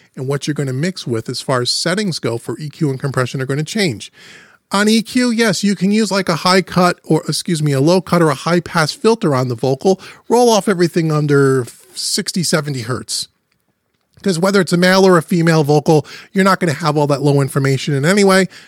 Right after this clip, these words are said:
You can roll that off at recording if you want to. But I would be very careful about boosting the high end. I'd be very careful about cutting a lot of the mids. I would try to leave it as E Q neutral as possible.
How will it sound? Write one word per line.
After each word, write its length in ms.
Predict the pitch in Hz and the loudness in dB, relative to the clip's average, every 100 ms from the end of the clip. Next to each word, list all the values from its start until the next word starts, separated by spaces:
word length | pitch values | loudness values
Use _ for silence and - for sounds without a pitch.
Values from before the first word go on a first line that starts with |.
| - | -6
You 160 | 175 | -6
can 160 | - 170 | -4 0
roll 180 | 160 156 | 0 2
that 140 | 151 | 2
off 300 | 143 143 139 | 2 2 0
at 160 | 156 139 | -4 -4
recording 460 | 147 - 143 131 | -4 0 2 2
if 120 | 131 - | 0 -2
you 80 | |
want 280 | 127 127 127 | -2 0 -2
to. 240 | - 117 101 - - - | -4 -6 -6 -14 -12 -2
But 140 | 165 | 0
I 100 | 156 | 4
would 160 | 156 151 | 4 2
be 100 | 139 | 0
very 260 | 143 143 | 2 2
careful 480 | 139 - 240 - 147 | 2 0 0 2 2
about 240 | 131 123 113 | 2 0 0
boosting 420 | 147 151 151 131 | 0 0 -4 -6
the 40 | |
high 280 | 113 139 127 | -4 -4 0
end. 280 | 208 247 202 | 0 0 0
I'd 80 | 147 | 0
be 100 | 143 | -2
very 240 | 139 131 | 0 -2
careful 300 | 127 151 143 | -2 -4 -2
about 220 | 131 113 | -4 -4
cutting 260 | - 156 127 | -2 0 2
a 60 | |
lot 220 | 127 127 120 | 2 0 0
of 80 | |
the 60 | 117 | -4
mids. 300 | 143 202 202 | -2 0 -2
I 80 | 156 | -2
would 140 | 143 | -4
try 260 | - 180 202 | -2 0 2
to 80 | 202 | 2
leave 240 | 175 170 | 0 -2
it 100 | 165 | -2
as 200 | 160 131 | -4 -6
E 80 | 165 | -6
Q 240 | - 165 | -4 0
neutral 480 | 147 147 - 143 123 | 2 2 2 2 2
as 120 | 123 | 0
possible. 640 | - 139 120 - 110 110 | -2 -2 -2 -4 -10 -10